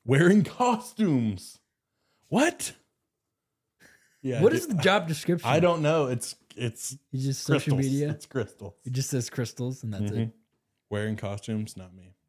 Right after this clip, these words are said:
Speaker 1: Always wonder why. Hell no. I don't wonder
Speaker 2: I
Speaker 1: why.
Speaker 2: don't
Speaker 1: I do what
Speaker 2: wonder
Speaker 1: I'm
Speaker 2: nothing.
Speaker 1: told. Easily criticized.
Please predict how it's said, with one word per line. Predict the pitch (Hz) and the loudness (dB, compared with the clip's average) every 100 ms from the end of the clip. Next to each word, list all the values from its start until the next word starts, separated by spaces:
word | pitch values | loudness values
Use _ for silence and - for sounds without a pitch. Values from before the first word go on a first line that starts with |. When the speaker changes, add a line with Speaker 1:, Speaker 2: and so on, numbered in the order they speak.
| _ _ | _ _
Speaker 1:
Always | 110 113 117 107 | 0 2 2 0
wonder | 107 107 107 | -2 -2 -2
why. | 101 95 95 104 113 _ - | -4 -4 -4 -6 -8 _ -4
Hell | 107 101 | -2 -2
no. | 90 90 87 - _ - - _ - | -4 -8 -10 -14 _ -20 -20 _ -4
I | 107 | 0
don't | 110 | 2
wonder | 107 104 | 0 0
Speaker 2:
I | 95 | -2
Speaker 1:
why. | 98 | -2
Speaker 2:
don't | 95 | 0
Speaker 1:
I | |
do | 104 107 | 2 2
what | |
Speaker 2:
wonder | 98 101 | 2 -2
Speaker 1:
I'm | 110 | -4
Speaker 2:
nothing. | |
Speaker 1:
told. | 95 92 - _ _ _ _ - | -4 -6 -10 _ _ _ _ -2
Easily | 139 139 147 143 | 2 4 6 4
criticized. | 139 143 131 139 160 165 170 147 - | 4 2 2 2 4 4 4 2 -4